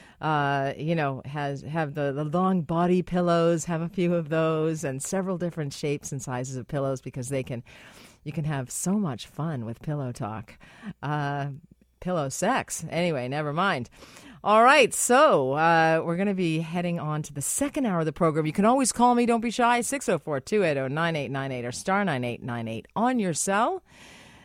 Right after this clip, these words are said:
Uh, so I'm gonna be talking about the Zika, the Zika virus. The Center for Disease Control has issued an unprecedented travel advisory. What's that all about? Also, I'm gonna be telling you about that new feminist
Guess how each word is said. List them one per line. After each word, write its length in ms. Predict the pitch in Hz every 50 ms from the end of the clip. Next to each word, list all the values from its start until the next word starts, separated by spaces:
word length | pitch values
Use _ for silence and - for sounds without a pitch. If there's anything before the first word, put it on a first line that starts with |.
| _ -
Uh, 340 | - 202 208 208 208 202 202
so 120 | 196 - 220
I'm 80 | 220
gonna 140 | 233 240 240
be 80 | 233 208
talking 260 | - 226 226 - 240
about 140 | 220 220 196
the 60 | 175
Zika, 440 | 170 139 160 220 233 - 262 247 208 - _ -
the 140 | 151 160 180
Zika 640 | 175 151 139 185 294 339 - - 185 135 113 123 - _ _
virus. 680 | 123 120 135 131 127 131 135 170 233 381 403 - - -
The 100 | 165 147
Center 240 | - 175 165 165
for 140 | 151 - 156
Disease 340 | 139 139 131 151 151 147 -
Control 440 | - 147 123 - 170 196 226 285 233
has 220 | 180 127 123 - -
issued 320 | - 156 - - 147 131 131
an 140 | 117 117 - -
unprecedented 960 | 156 175 185 190 185 - 170 160 156 165 147 147 139 143 143 131 127 123 - - _
travel 520 | - - 139 147 165 175 180 185 196 196 -
advisory. 680 | 175 165 147 143 143 170 190 214 196 220 233 240 240
What's 300 | 220 262 311 302 - -
that 220 | 262 269 294 294
all 220 | 240 165 123 123 131
about? 480 | 120 123 120 113 110 110 90 - - - _ - - - - - - - - - - _
Also, 680 | - 180 202 226 220 - - 269 254 294 349 381 415 - - _ _ - - - - - - - _ _ _ -
I'm 60 | -
gonna 140 | 185 208 202
be 100 | 202 208
telling 360 | - - - 214 214 214 208
you 160 | 208 202 202 196
about 260 | 175 175 175 170 -
that 220 | 170 156 143 -
new 500 | 147 147 156 180 190 202 202 196 196 202 - -
feminist 880 | - - - 202 190 190 196 185 180 165 165 160 - - - -